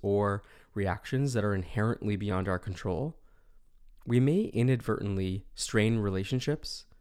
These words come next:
erode trust, and ultimately fail to achieve our intended outcome.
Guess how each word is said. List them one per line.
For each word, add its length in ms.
erode 320
trust, 560
and 360
ultimately 480
fail 300
to 160
achieve 420
our 140
intended 400
outcome. 420